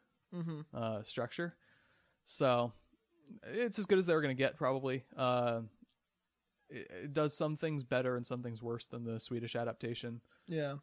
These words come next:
Speaker 2: But I really like, uh, Rooney Mara as the titular girl.
Speaker 1: Mm-hmm.
Speaker 2: Specifically, she's, she's really good. She's got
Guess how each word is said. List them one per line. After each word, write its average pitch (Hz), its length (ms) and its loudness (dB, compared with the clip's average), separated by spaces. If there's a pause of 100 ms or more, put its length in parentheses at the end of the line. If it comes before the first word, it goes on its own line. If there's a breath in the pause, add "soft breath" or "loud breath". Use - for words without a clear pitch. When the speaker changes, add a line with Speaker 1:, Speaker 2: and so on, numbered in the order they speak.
Speaker 2:
But 117 260 2
I 113 40 -2
really 117 340 0
like, 117 640 -4
uh, 113 200 -2
Rooney 123 260 -2
Mara 117 640 0
as 117 340 -6
the 107 260 -4 (520)
titular 113 340 -8
girl. 123 340 -2 (160)
Speaker 1:
Mm-hmm. 165 280 0
Speaker 2:
Specifically, - 500 -8
she's, - 380 -4 (460 soft breath)
she's 160 200 0
really 160 200 6
good. 135 200 2
She's 131 160 -4
got 123 300 2